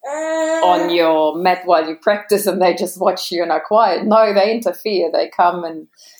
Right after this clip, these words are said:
they cry and they have needs, and you, you better look after them because, um, yeah, I would feel horrible if I didn't. So the priority suddenly changes to, I'm a mother at first,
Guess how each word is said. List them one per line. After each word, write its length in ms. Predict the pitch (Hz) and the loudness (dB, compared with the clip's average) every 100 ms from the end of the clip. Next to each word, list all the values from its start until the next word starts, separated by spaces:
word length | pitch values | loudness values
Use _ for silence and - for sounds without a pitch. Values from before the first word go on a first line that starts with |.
| _ _ _ - | _ _ _ -6
they 180 | 170 165 | -4 -2
cry 340 | - 226 202 185 | 2 4 4 2
and 200 | 175 175 | 0 0
they 120 | 175 | -2
have 160 | 175 165 | -2 -4
needs, 500 | 190 208 180 - 170 | -2 -2 -4 -6 -4
and 260 | 165 160 | -4 -4
you, 340 | 170 165 160 160 _ _ _ _ _ - | -4 -4 -6 -8 _ _ _ _ _ -6
you 540 | 170 165 160 151 - - | -2 0 0 -2 -6 0
better 200 | 180 175 | 2 4
look 200 | 170 165 | 0 2
after 400 | 185 226 - 175 | 2 2 -2 -2
them 240 | 165 165 | -2 -4
because, 600 | 165 - - 160 156 - 165 | -6 -6 -4 -2 -2 -4 -2
um, 480 | 160 160 160 160 _ - | -2 -2 -6 -10 _ -4
yeah, 260 | 185 160 | 0 0
I 160 | - 170 | 2 2
would 200 | 165 - | 0 -4
feel 180 | - 151 | -8 0
horrible 380 | 160 190 175 | 2 2 2
if 140 | 156 160 | 0 0
I 80 | 151 | -2
didn't. 360 | 165 151 - _ _ _ _ _ _ - | -4 -6 -14 _ _ _ _ _ _ -18
So 640 | - 185 170 170 170 170 | -8 0 2 4 2 0
the 60 | 170 | -4
priority 640 | - 185 185 202 208 180 | 0 4 4 4 0 -4
suddenly 420 | - 160 156 156 | -2 -2 -2 -6
changes 640 | - 156 165 170 160 - - | -4 -4 -4 -4 -8 -8 -8
to, 420 | 151 151 147 147 147 _ _ _ _ | -6 -4 -6 -8 -10 _ _ _ _
I'm 140 | 175 175 | -2 0
a 60 | |
mother 540 | 180 170 165 160 160 - _ _ _ - | 2 2 4 2 0 -6 _ _ _ -10
at 160 | 165 - | -10 -4
first, 760 | 175 165 147 - - - - | -2 -2 -2 -8 -16 -16 -20